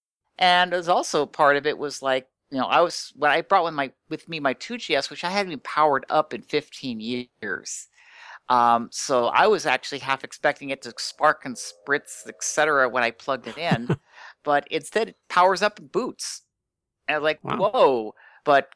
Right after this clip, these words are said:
Speaker 1: granted, it's a forty, I was actually, in that case, it was like a, almost a thirty-year-old drive mechanism. I was completely shocked the thing still ran. So with the help of some other Kansas Fest attendees, I was able to get a, uh, compact flash hard drive and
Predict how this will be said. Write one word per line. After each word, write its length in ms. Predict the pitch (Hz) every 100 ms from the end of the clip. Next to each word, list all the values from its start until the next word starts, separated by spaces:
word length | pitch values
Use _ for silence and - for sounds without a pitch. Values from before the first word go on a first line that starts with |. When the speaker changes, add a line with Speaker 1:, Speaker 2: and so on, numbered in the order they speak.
| 131
Speaker 1:
granted, 560 | 147 170 202 202 156
it's 140 | 131 -
a 60 |
forty, 580 | - - 185 165 151 143
I 60 | -
was 100 | 123 -
actually, 380 | 139 - -
in 40 | 123
that 140 | 143
case, 200 | - 139
it 40 | -
was 60 |
like 140 | 120 -
a, 80 | 110 -
almost 420 | 151 147 131 -
a 60 |
thirty-year-old 800 | 110 - 151 156 143 139 131 127
drive 360 | - 123 151 143
mechanism. 580 | 110 - 107 95 120 117
I 120 | 156
was 360 | 135 - - -
completely 340 | 135 160 143
shocked 520 | 127 - 175 175 -
the 60 | 127
thing 260 | - 131 113
still 300 | - 139 110
ran. 540 | 110 131 143 92 50 _ _ _ _ _ _ _
So 440 | - - 143 131 131
with 220 | 127 131
the 120 | 147
help 260 | 135 147 143
of 80 | 123
some 180 | 139 131
other 280 | 131 127 120
Kansas 460 | - 135 127 120
Fest 280 | - 123 -
attendees, 580 | 117 143 120 156 190 139
I 80 | 127
was 160 | 120
able 200 | 135 127
to 80 | 123
get 260 | 127 131 123
a, 340 | 123 120 117 113 - - -
uh, 180 | 123 120
compact 540 | - 160 156 143 127 -
flash 340 | 139 131 -
hard 260 | 147 180 185
drive 540 | 127 113 113 123 - -
and 800 | 139 127 123 120 123 120 120